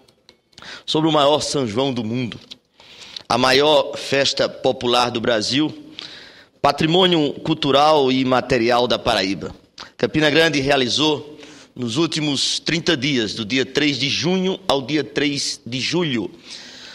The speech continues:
a maior festa, repito, popular do Brasil.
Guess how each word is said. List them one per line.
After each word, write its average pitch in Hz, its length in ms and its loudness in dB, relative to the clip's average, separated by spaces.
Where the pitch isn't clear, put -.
a 127 100 0
maior 160 280 4
festa, 151 800 0
repito, 147 480 -2
popular 123 500 2
do 117 100 -2
Brasil. 107 420 0